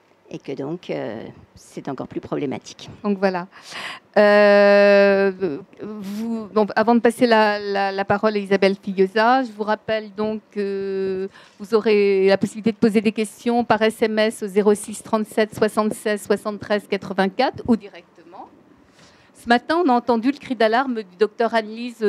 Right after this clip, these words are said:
Speaker 2: Ducanda sur les dangers des écrans et leur impact néfaste sur le développement des enfants et les troubles du comportement même, euh, qu'ils pouvaient induire.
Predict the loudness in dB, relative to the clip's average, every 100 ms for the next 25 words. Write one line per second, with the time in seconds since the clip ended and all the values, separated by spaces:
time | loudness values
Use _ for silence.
0 | -2 -4 -2 -2 2 2 2 0 -4 -6
1 | -4 -2 0 0 -2 -2 -4 -4 -2 -2
2 | -2 _ _ _ _ 0 2 2 0 2
3 | 2 0 -2 -2 0 -2 2 2 2 -2
4 | 0 0 0 0 0 0 0 -2 -4 -2
5 | 2 4 4 2 -4 -6 -4 -6 -6 -8
6 | -4 -2 -2 -4 -8 -6 -2 -2 -4 -6
7 | -2 -2 -2 -4 -4 -6 -10 -20 _ -14
8 | -6 0 2 2 0 0 -2 -4